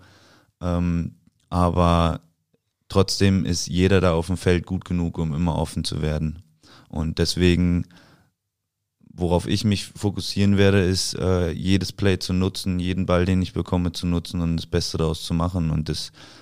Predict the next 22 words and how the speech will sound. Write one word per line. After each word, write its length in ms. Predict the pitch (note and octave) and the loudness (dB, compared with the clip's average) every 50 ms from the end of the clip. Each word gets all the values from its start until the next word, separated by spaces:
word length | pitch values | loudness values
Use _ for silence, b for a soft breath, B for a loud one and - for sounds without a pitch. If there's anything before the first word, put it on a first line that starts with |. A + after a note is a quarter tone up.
| b b | b b
ich 80 | b _ | b _
denke, 400 | - D#2 E2+ E2+ E2 F2 F2 E2+ | -4 -2 -2 -2 0 0 0 0
man 280 | E2+ E2 E2 F2 E2+ E2 | 2 2 0 0 0 2
wird, 340 | F2 F2 F2 - - - b b b b b b b b b b - | 2 2 0 0 -4 -10 b b b b b b b b b b -2
ähm, 640 | - F2 E2+ F2 F2 F2 F2 F2 F2 E2+ E2+ E2 E2+ F2 G#2+ _ _ _ _ _ _ _ _ | 2 2 4 4 4 4 2 2 2 0 -2 -4 -10 -16 -20 _ _ _ _ _ _ _ _
nicht 200 | F#2 F#2+ F2 D#2+ | 0 2 2 4
nur 100 | G2 F#2+ | 2 4
geile 240 | E2+ F2+ E2+ F2+ F2 | 4 4 4 4 2
Catches 400 | - - G2 F#2+ - - G2+ - | 2 0 0 0 0 -4 -6 -4
sehen, 240 | - F#2+ F#2+ G2 G2 | -2 0 0 2 2
sondern 300 | F#2 F#2 F2+ F2+ F2+ E2+ | 2 2 0 0 0 -2
auch 120 | C#2+ D#2+ | -4 -6
viel 300 | - - - F#2 F#2 F2+ | -8 -4 -2 0 2 2
mit 220 | F2+ F2 F2 E2 - | 4 2 2 2 0
dem 120 | F2 E2+ | 0 2
Ball 200 | E2 F2 F2 E2+ | 4 4 4 4
in 80 | E2 E2+ | 2 0
der 120 | E2 D#2 | 0 0
Hand, 300 | E2+ F2 F#2 E2+ - - - - | 0 0 -2 -2 -4 -10 -10 -6
ähm, 600 | - D#2+ D#2 D#2 D#2 D#2 D#2+ D#2 D#2 D#2 - - - | -4 -4 -2 -2 -2 -4 -4 -4 -4 -6 -8 -8 -8
sehen, 440 | - D#2+ D#2 D2+ D#2 D#2 - - - - | -6 -4 -2 -2 -2 -2 -4 -6 -10 -8
dass, 340 | - E2 D2+ - - - - | -6 -6 -4 -4 -6 -10 -12